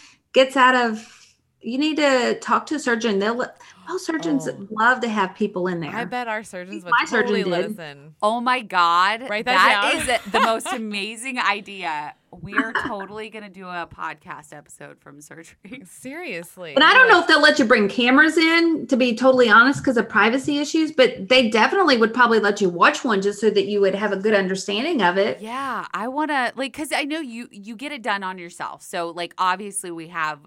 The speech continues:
Speaker 3: a knowledge of what's being done.
Speaker 2: Yeah.
Speaker 3: But to actually, and you can, like, see it on, like, um, T L C with the six hundred pound life and stuff like that. You can kinda see what they're doing, but to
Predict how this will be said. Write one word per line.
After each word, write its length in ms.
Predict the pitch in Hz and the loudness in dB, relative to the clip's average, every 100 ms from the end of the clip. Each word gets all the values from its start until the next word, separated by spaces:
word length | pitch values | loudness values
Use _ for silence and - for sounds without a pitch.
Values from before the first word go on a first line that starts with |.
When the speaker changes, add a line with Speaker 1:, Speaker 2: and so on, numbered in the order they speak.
| - | -18
Speaker 3:
a 60 | |
knowledge 480 | 165 156 151 151 147 | -16 -14 -12 -14 -14
of 140 | 175 147 | -18 -12
what's 240 | 139 139 | -14 -12
being 300 | 147 143 147 | -14 -14 -14
done. 400 | 156 151 160 208 _ 165 | -12 -10 -10 -12 _ -20
Speaker 2:
Yeah. 140 | 147 - | -20 -8
Speaker 3:
But 160 | 214 214 | -6 -6
to 80 | - | -4
actually, 640 | 175 190 - 247 233 220 | -2 -2 -6 -12 -10 -10
and 140 | - 214 | -10 -10
you 100 | 247 | -12
can, 140 | 254 | -12
like, 220 | 208 180 | -12 -12
see 300 | - - 170 | -14 -14 -12
it 80 | 175 - | -10 -10
on, 180 | 160 | -10
like, 360 | 151 151 151 _ _ _ _ _ _ | -10 -12 -14 _ _ _ _ _ _
um, 500 | 156 151 139 101 120 - | -6 -4 -6 -10 -18 -20
T 200 | - 220 | -12 -6
L 140 | 190 | -6
C 400 | 185 190 165 165 | -6 -10 -12 -10
with 220 | 165 156 160 | -10 -12 -12
the 80 | 160 | -14
six 240 | - 160 | -14 -14
hundred 240 | 180 151 151 | -16 -14 -8
pound 260 | 151 151 | -6 -6
life 340 | 147 151 151 156 | -6 -8 -8 -16
and 100 | 151 | -16
stuff 160 | 147 - | -16 -14
like 180 | 147 | -14
that. 220 | - 151 - | -12 -12 -14
You 100 | 151 | -20
can 140 | 156 | -20
kinda 440 | 151 - 156 165 208 | -20 -16 -14 -12 -14
see 220 | - 247 | -14 -14
what 180 | 247 247 | -14 -12
they're 140 | 254 | -14
doing, 400 | 247 254 277 294 - _ _ | -12 -12 -10 -10 -14 _ _
but 180 | 208 - | -8 -8
to 120 | - | -12